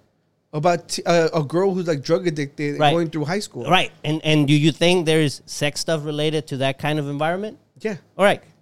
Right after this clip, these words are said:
Speaker 2: We're talking over here about dragons and people fighting for the throne.
Speaker 1: I expect more people to be fucking in the me-, medieval time than,
Speaker 2: No,
Speaker 1: like,
Speaker 2: but
Speaker 1: chil-,
Speaker 2: no,
Speaker 1: seeing
Speaker 2: no.
Speaker 1: children
Speaker 2: We
Speaker 1: fuck.
Speaker 2: expect them to do it. Where, where do we expect them to, to show it as part of the show?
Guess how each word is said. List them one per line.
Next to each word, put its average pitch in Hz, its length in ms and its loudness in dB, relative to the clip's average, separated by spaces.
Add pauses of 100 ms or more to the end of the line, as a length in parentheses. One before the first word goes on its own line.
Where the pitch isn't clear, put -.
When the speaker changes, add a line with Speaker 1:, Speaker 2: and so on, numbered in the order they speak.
(240)
Speaker 2:
We're 165 140 4
talking 208 220 2
over 208 120 4
here 208 160 4
about 180 320 2
dragons 175 400 0
and 151 80 -10
people 165 220 -8
fighting 170 240 0
for 180 100 -10
the 160 80 -14
throne. 170 380 -8 (100)
Speaker 1:
I 233 100 6
expect 277 340 0
more 277 120 4
people 262 220 0
to 262 60 2
be 254 80 2
fucking 262 340 4
in 254 60 0
the 247 120 0
me-, 247 240 0
medieval 233 460 4
time 247 280 2
than, 233 220 0
Speaker 2:
No, 196 100 6
Speaker 1:
like, 151 260 6
Speaker 2:
but 170 120 -14
Speaker 1:
chil-, 254 240 -2
Speaker 2:
no, 214 80 -12
Speaker 1:
seeing 202 220 4
Speaker 2:
no. 165 80 6
Speaker 1:
children 247 280 0
Speaker 2:
We 196 100 6
Speaker 1:
fuck. 226 100 6
Speaker 2:
expect 214 260 2
them 180 140 2
to 156 120 -2
do 160 240 2
it. 143 260 2
Where, 151 260 0
where 143 140 0
do 139 100 -2
we 143 80 0
expect 151 320 -4
them 147 140 -2
to, 117 100 -12
to 107 120 -14
show 185 340 -4
it 110 140 -8 (160)
as 127 140 -10
part 143 260 2
of 117 60 -2
the 104 80 -8
show? - 360 -10